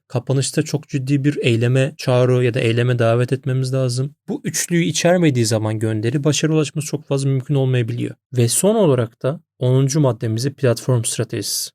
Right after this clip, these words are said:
Bunu zaten bir önceki bölümlerimde aktarmıştım. Her platformda olmak istemek gayet güzeldir fakat başlangıçta yanlıştır. Ciddi bir ekip yoksa eğer ki altınızda her platformda aynı anda var olmak çok fazla mümkün değildir. Tabii ki bunun kısa yolları vardır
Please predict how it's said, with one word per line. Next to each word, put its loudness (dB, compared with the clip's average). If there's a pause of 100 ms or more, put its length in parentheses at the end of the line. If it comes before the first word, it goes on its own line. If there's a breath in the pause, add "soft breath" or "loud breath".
(100)
Bunu 2
zaten 2 (140)
bir 2
önceki 2
bölümlerimde 0
aktarmıştım. -6
Her 0
platformda 2
olmak 2
istemek -2
gayet 2
güzeldir 0
fakat -2
başlangıçta -2
yanlıştır. -2 (100)
Ciddi 0
bir 0
ekip -6
yoksa 0
eğer 2
ki -4
altınızda -2
her 4
platformda 0
aynı 2
anda 0
var 2
olmak -2
çok -6
fazla 0
mümkün -2
değildir. -8
Tabii 2
ki -2
bunun 2
kısa -2
yolları 0
vardır 0